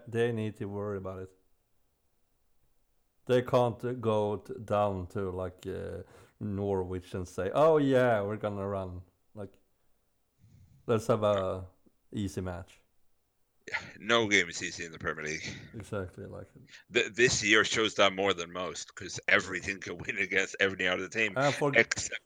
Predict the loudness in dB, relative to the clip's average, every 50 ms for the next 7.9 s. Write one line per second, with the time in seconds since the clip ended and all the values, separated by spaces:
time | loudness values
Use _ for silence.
0 | _ -20 -20 _ -20 -16 -4 4 6 8 8 8 8 8 6 6 6 6 6 6
1 | 4 0 0 0 0 2 2 2 2 2 4 4 6 6 4 2 -2 -2 2 4
2 | 4 4 4 2 -2 -6 -6 -4 -2 0 2 2 2 2 0 -4 -4 -4 -6 -6
3 | -6 -8 -8 -8 -8 -8 -8 -10 -14 _ _ _ _ _ _ _ -14 -10 -6 -2
4 | 2 4 4 4 6 6 4 4 4 0 -2 -2 -2 -2 -2 0 0 0 0 0
5 | 0 -2 -6 -8 -6 -4 -4 -4 -4 -6 -8 -8 -6 -6 -6 -6 -6 -8 -6 -6
6 | -6 -6 -10 _ _ _ _ _ _ _ _ _ _ _ _ _ _ _ _ _
7 | _ _ _ _ _ _ _ _ _ _ _ _ _ 4 6 6 6